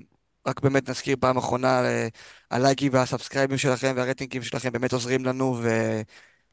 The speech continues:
ועוזרים לנו להביא את התוכן שלנו לעוד אנשים, ולהגדיל בכללית כל הקהילה ואת כל הדבר הזה, אז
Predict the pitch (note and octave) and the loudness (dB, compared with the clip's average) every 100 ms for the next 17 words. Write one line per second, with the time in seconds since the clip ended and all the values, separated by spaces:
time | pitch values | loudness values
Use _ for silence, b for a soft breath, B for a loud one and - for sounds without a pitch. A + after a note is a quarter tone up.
0 | - - C#3 C#3 C3 B2+ C3+ C3 C3+ C3+ | -8 2 4 6 6 4 2 2 2 0
1 | C#3 B2 C3+ C3+ B2+ - D#3 D#3 C3 A#2+ | -2 2 4 2 0 -2 0 0 0 -4
2 | A#2 B2 B2+ B2 B2 A#2+ B2 A#2+ - B2 | -4 -4 -4 -4 -2 0 0 0 2 2
3 | - B2 A2+ A#2 B2+ B2 B2 C3 C#3 C#3+ | 2 0 0 2 2 2 4 4 4 4
4 | D#3 C#3 A#2 | 6 4 0